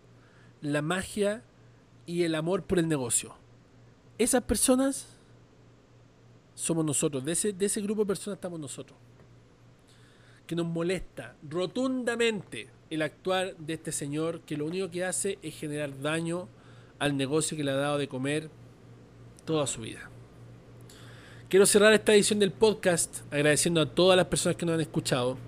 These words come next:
a los que nos han visto en YouTube y a las personas que están con nosotros en nuestras redes socia-, sociales, invitándolos a seguirnos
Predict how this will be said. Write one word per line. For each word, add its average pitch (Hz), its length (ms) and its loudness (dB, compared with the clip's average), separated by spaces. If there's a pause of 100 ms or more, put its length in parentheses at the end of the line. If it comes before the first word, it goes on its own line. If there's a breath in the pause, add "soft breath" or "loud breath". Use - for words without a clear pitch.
(640 loud breath)
a 143 60 0
los 147 100 2
que 156 100 2
nos 156 80 6
han 156 60 4
visto 156 180 4
en 156 80 4
YouTube 170 320 4 (160)
y 143 80 0
a 139 40 4
las 139 100 2
personas 143 400 0
que 151 320 4
están 143 280 0
con 151 140 0
nosotros 165 600 4 (840 loud breath)
en 175 80 12
nuestras 190 240 12
redes 185 160 12
socia-, 196 380 8
sociales, 180 720 10
invitándolos 165 720 8
a 160 80 4
seguirnos 185 720 6